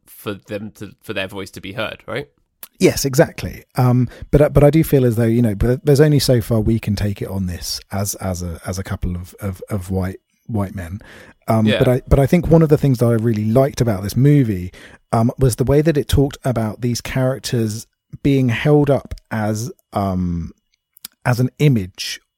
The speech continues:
Speaker 2: for society. So with Sam, um, she, you know, she's seen by a lot of people, even, even some of the other members of the Black Student Union, that she is this, um, you know, she's this figurehead almost.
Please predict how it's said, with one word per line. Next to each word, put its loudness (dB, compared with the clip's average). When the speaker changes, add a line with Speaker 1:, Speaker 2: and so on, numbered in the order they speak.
Speaker 2:
for -6
society. -8
So 2
with 2
Sam, 0
um, -2
she, -4
you -2
know, -4
she's -4
seen 2
by 4
a -2
lot 0
of -8
people, -2
even, -2
even 0
some 0
of -2
the 0
other -4
members -2
of -8
the -16
Black -6
Student -4
Union, 0
that -4
she 0
is -2
this, -6
um, -2
you -2
know, -6
she's -2
this -8
figurehead -2
almost. -6